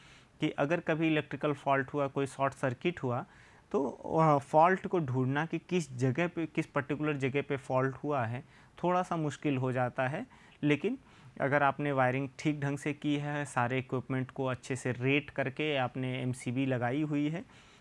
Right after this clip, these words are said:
तो इस तरीके के फॉल्ट नहीं होंगे और आपको कभी ऐसी तकलीफ़ का सामना नहीं करना पड़ेगा। तो आज के जो हाई एंड, अ, मकान हैं या फिर कह लीजिए जो आवासीय परिसर हैं, वहाँ हर जगह पे कंसील्ड वायरिंग का ही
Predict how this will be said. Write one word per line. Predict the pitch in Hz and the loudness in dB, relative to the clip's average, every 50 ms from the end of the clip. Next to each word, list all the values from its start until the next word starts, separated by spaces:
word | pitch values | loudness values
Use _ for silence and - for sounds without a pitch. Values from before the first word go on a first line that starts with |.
| - - | -8 -2
तो | - 196 | 0 0
इस | 202 - | 0 0
तरीके | - 170 165 160 165 160 | -2 -4 -2 -2 -4 -4
के | 156 | -6
फॉल्ट | 151 - - 147 135 139 131 - | -6 -4 -2 0 0 0 0 -2
नहीं | 135 127 131 147 151 147 | -2 -2 -2 -2 -2 -2
होंगे | 151 147 151 156 175 208 233 | -2 -2 -4 -4 -4 -4 -2
और | 196 151 147 139 | -2 0 0 2
आपको | 131 127 123 - - - 262 - - - - - _ - | 0 0 -2 -4 -6 -8 -8 -8 -12 -20 -20 -12 _ -4
कभी | 143 127 151 151 147 | -2 0 0 2 0
ऐसी | 143 135 - 139 | 0 -2 -4 -6
तकलीफ़ | - - 123 - 135 135 131 - | -6 -6 -4 -2 -2 -2 -2 -2
का | 135 | -4
सामना | 127 - 123 123 123 135 151 | -4 -4 -2 -2 -2 -2 -4
नहीं | 147 131 123 | -4 -4 -2
करना | - 117 113 113 110 113 | -2 -2 -2 -2 -2 -2
पड़ेगा। | 110 113 117 110 117 117 - - - - - - - | -4 -4 -4 -4 -4 -4 -6 -10 -16 -20 -20 -12 -8
तो | 143 | -6
आज | - - 131 135 135 - | -2 0 2 2 2 0
के | - 156 147 143 | -2 -4 -2 -2
जो | 151 156 151 147 135 - 127 | 0 0 0 -2 -2 0 0
हाई | 131 - - 131 139 151 - - | 0 0 2 2 2 2 2 0
एंड, | 147 151 156 147 143 | 0 -2 0 0 2
अ, | 147 143 139 135 131 127 127 127 127 123 123 135 - - _ - | 2 2 2 2 2 2 2 2 2 0 -2 -4 -6 -10 _ -6
मकान | 135 127 123 123 123 123 - 127 127 127 127 123 | -2 0 0 0 0 0 2 2 2 2 0 -2
हैं | 123 123 123 123 | -4 -4 -4 -4
या | 123 120 | -4 -4
फिर | 117 - - 123 123 - | -6 -6 -8 -8 -6 -6
कह | 127 117 | -4 -4
लीजिए | 117 120 117 120 123 120 | -2 -2 -2 -2 -2 -4
जो | 113 123 120 | -4 -4 -4
आवासीय | 127 127 117 113 120 120 - - 123 | -2 -2 -2 -2 -4 -4 -4 -6 -6
परिसर | - 127 120 131 127 - 151 135 | -4 -4 -4 -4 -2 -2 -2 -2
हैं, | 123 110 117 147 - - - - - - - - - | -2 -4 -6 -6 -8 -12 -20 -20 -20 -20 -18 -10 -6
वहाँ | 147 143 147 156 165 175 151 | -4 -2 0 0 0 0 2
हर | 143 160 156 | 0 0 0
जगह | 143 143 139 131 143 | 0 0 0 0 -2
पे | 135 - 185 | -2 -4 -6
कंसील्ड | - - 147 139 135 131 - 165 165 170 170 160 151 | -4 -2 -2 -2 -2 -2 -2 0 0 0 0 -2 -2
वायरिंग | 131 127 120 120 120 123 127 123 | -2 -2 -2 -2 -2 -4 -4 -4
का | - 120 | -4 -4
ही | 123 147 196 277 | -4 -4 -6 -8